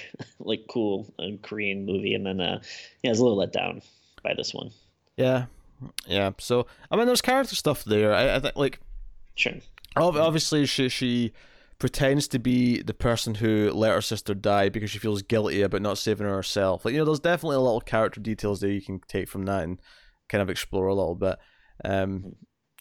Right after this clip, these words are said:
Speaker 2: I just wish the actual, uh, bulk of the movie, the actual conflict, which for the most part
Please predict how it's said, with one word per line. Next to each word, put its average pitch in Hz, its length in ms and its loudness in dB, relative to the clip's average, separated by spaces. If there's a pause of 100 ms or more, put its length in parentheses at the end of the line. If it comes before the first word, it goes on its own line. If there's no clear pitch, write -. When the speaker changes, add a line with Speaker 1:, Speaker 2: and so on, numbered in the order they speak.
(260)
Speaker 2:
I 101 100 -8
just - 240 -6
wish 120 220 -2
the 110 120 2
actual, 98 600 0 (560)
uh, 98 420 0 (340)
bulk 127 320 2
of 120 80 0
the 110 60 2
movie, 110 360 2
the 101 140 4
actual 107 340 0
conflict, 104 720 -2
which - 240 -4
for - 120 -2
the 123 80 0
most 185 240 2
part 117 320 2